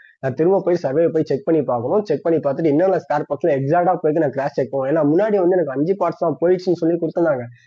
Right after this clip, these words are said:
இப்ப twenty parts கிட்ட அவங்க estimation அமௌண்ட், அஹ், estimation வந்து அப்ரூவல் கொடுத்திருக்காங்க. இதை நான் வந்து பிளைண்டா வந்து அப்ரூவல் கொடுக்க முடியாது. நான் திரும்பவும் ஒன் டைம் கிராஸ் check பண்ணி பார்த்துட்டு, உங்களுக்கு என்ன டீடெயில் சொல்லிட்டு check பண்ணிட்டு, நான் உங்களுக்கு மண்டேக்குள்ள clear பண்ணி தரேன்னு சொல்லிருக்காங்க. சப்போஸ் அவங்க மண்டேக்குள்ள clear பண்ணிட்டாங்க அப்படின்னா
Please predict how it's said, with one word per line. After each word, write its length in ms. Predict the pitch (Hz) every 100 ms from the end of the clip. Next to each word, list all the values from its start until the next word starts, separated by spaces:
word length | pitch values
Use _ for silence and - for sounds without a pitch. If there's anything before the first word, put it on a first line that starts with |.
| _
இப்ப 200 | 143 151
twenty 380 | 139 170 208 208
parts 220 | 170 175 180
கிட்ட 160 | 165
அவங்க 160 | 170 143
estimation 360 | 147 185 165
அமௌண்ட், 440 | 151 143 143 143 139 135
அஹ், 160 | 135 139
estimation 520 | 135 185 175 151 143
வந்து 100 | 156
அப்ரூவல் 280 | 135 160 147
கொடுத்திருக்காங்க. 420 | 139 151 139 123 120 - - -
இதை 140 | 151
நான் 180 | 147 147
வந்து 240 | 185 143
பிளைண்டா 360 | 139 180 190 185
வந்து 260 | 156 147 196
அப்ரூவல் 460 | 190 135 180 165
கொடுக்க 260 | 160 170 160
முடியாது. 400 | 147 156 131 123 120 _
நான் 140 | - 117
திரும்பவும் 360 | 143 160 196
ஒன் 80 | 151
டைம் 180 | 143 165
கிராஸ் 240 | 135 139
check 160 | - 139
பண்ணி 180 | 139 135
பார்த்துட்டு, 300 | 131 127 170
உங்களுக்கு 320 | 185 147 123
என்ன 200 | 127 160
டீடெயில் 300 | 143 143 160
சொல்லிட்டு 340 | 151 139 135 131
check 160 | 123
பண்ணிட்டு, 280 | 156 160 185
நான் 40 |
உங்களுக்கு 100 | 143 123
மண்டேக்குள்ள 540 | 120 131 175 190 165
clear 240 | 156 160 170
பண்ணி 160 | 143 127
தரேன்னு 220 | 139 135
சொல்லிருக்காங்க. 240 | 120 117 120 - _ _ - 147
சப்போஸ் 180 | 160 190
அவங்க 220 | 170 143
மண்டேக்குள்ள 280 | 160 170 170
clear 280 | 160 165 170
பண்ணிட்டாங்க 380 | 151 143 143
அப்படின்னா 360 | 120 113 120